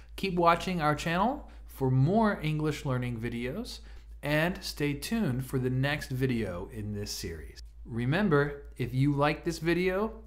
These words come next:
please like, share, and subscribe.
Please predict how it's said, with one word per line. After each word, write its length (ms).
please 600
like, 580
share, 720
and 360
subscribe. 640